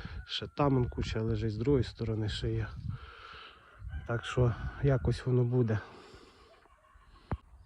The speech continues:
Ось так наглядно має виглядати початок, е, ряду, то вже, вірніше всього, рядів. Тобто, так як я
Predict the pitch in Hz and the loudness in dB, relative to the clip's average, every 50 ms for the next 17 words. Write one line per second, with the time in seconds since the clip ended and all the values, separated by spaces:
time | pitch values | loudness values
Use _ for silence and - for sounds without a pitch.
0 | - - - - - - - - - - - - - - - - - - - - | -14 -12 -12 -14 -14 -16 -14 -12 -10 -10 -10 -12 -16 -16 -14 -14 -14 -14 -18 -20
1 | - - - - - - - 135 127 - - - 156 - - 156 143 135 151 160 | -20 -20 -20 -20 -10 2 4 4 4 6 8 8 8 10 10 8 10 10 10 10
2 | 156 143 139 131 135 139 143 139 135 131 131 135 135 135 135 131 135 131 123 - | 10 8 8 8 8 8 8 8 6 6 6 6 4 4 4 4 2 2 2 2
3 | 123 117 117 - - - - - - - - - - - - - - - - - | 0 0 -2 -4 -8 -16 -20 -20 -20 -18 -16 -16 -16 -14 -16 -18 -18 -18 -18 -8
4 | - - - - - - - - - - _ - - - - - - - 131 - | -8 -8 -8 -8 -12 -20 -20 -20 -20 -20 _ -20 -20 -20 -20 -8 -4 -4 -2 4
5 | - 151 139 - - 127 120 - - - - - - - - - - - - - | 6 6 6 8 6 2 0 0 -4 -10 -10 -12 -12 -12 -14 -18 -20 -20 -18 -8
6 | - - - - - - 131 123 120 113 113 113 - - - - - - - - | -6 -6 -6 -6 -6 -4 -2 -2 0 0 -2 -2 -4 -6 -8 -12 -16 -18 -20 -18
7 | - - - 131 143 160 175 165 170 180 175 - - - - - 165 - - 139 | -10 -4 2 6 8 8 8 8 8 6 6 4 0 -2 -4 -6 -6 -4 -4 -2
8 | 135 135 139 131 131 127 131 139 139 143 139 - - 127 - - 143 123 127 123 | 0 2 4 4 6 6 6 8 8 6 6 4 2 -2 -2 0 2 4 4 4
9 | 123 123 123 120 120 143 156 160 - - - - - - - - - - - - | 4 4 2 4 4 4 4 4 2 -2 -6 -8 -10 -10 -12 -10 -10 -10 -6 -6
10 | - - - - - - - - - - - - - - - - - - - - | -6 -4 -4 -6 -8 -8 -14 -18 -20 -20 -18 -14 -14 -12 -10 -12 -12 -14 -12 -10
11 | - - - - - - - - 139 - - 139 - 131 123 - 131 123 - 131 | -8 -8 -8 -8 -10 -6 -2 0 0 2 2 2 4 4 4 4 2 2 2 2
12 | 127 123 117 117 | 4 4 2 0